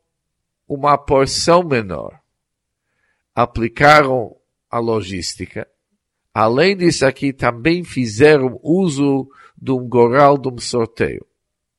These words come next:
Juntando com um terceiro conceito que é chamado Yerushat Haaretz,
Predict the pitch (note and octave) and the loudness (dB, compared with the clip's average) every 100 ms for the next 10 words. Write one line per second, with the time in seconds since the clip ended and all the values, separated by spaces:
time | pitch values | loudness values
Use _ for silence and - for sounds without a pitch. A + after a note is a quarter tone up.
0 | _ _ _ _ _ _ _ _ - G#2 | _ _ _ _ _ _ _ _ -20 -12
1 | A2 A2+ - D3 F#3 E3+ A2 - - _ | -10 -8 0 2 2 0 -6 -8 -14 _
2 | D#3+ _ _ _ _ _ _ _ _ _ | _ _ _ _ _ _ _ _ _ _
3 | _ _ - E2+ B2 B2 B2+ A2 - - | _ _ -10 -8 -6 -6 -4 -2 -2 2
4 | F3+ F#3 F#3 - C#3 B2+ - D#3+ E3 D3 | 4 6 4 0 -10 -8 -2 2 2 2
5 | C3+ B2+ A2+ A#2 A2+ C#3 C#3+ C3+ A#2+ C3+ | -4 -2 -2 0 2 2 2 0 2 2
6 | A2+ A2+ G#2 - D3+ D#3 C#3+ B2 - G2 | 2 0 -2 -2 0 0 2 0 2 0
7 | D#2 - - - - _ | 0 -8 -16 -18 -18 _